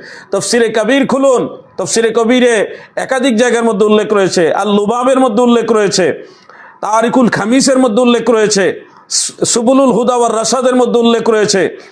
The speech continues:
সিরাতে হালাবিয়ার মধ্যে উল্লেখ রয়েছে, আরো বহু কিতাবে, শরহে জুরকানি আলাল মাওয়াহিবের মধ্যে উল্লেখ রয়েছে। সবাই এক কথাই স্পষ্ট উল্লেখ করেছেন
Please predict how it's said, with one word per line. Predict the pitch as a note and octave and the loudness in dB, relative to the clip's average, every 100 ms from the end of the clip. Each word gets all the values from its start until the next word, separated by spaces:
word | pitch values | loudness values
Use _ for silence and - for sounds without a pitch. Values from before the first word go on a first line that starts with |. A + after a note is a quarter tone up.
| - | -8
সিরাতে | - A3 B3 A#3+ A#3 | -6 -2 0 0 -2
হালাবিয়ার | G3 A3 B3+ C#4 C4 | -2 -4 0 2 2
মধ্যে | B3+ G3 | 0 0
উল্লেখ | A#3+ A#3 A3+ | 2 0 0
রয়েছে, | A#3 G#3+ G#3+ F#3+ - - - | 0 0 0 -2 -4 -10 -6
আরো | A3 A3+ | -4 0
বহু | F#3 C4+ D4+ | 0 2 2
কিতাবে, | C#4 B3+ G#3+ F#3+ | 0 0 0 0
শরহে | - A#3 A3+ | 0 0 0
জুরকানি | G#3 G#3+ A3+ B3 A#3 | 2 2 0 0 0
আলাল | G#3+ A3 | 0 0
মাওয়াহিবের | G#3+ A3+ A3+ A3+ A#3+ | 0 0 0 0 2
মধ্যে | A3+ G3 | 2 2
উল্লেখ | G#3+ G#3+ G#3+ | 2 2 2
রয়েছে। | G3+ F#3 D#3 D#3+ - - - - | 2 2 0 -2 -4 -10 -16 -6
সবাই | - F3 F3+ A3+ A#3+ A#3+ | -4 -2 -2 0 0 0
এক | A3 - | -4 -4
কথাই | A3+ A3 A#3+ B3 | -4 -2 -2 -2
স্পষ্ট | - C4+ A#3+ - - | -2 -4 -4 -4 -2
উল্লেখ | A#3 G#3 G#3+ | 0 2 0
করেছেন | G#3+ G3+ G3 G#3 F3 C4 | 0 -2 0 -2 0 -2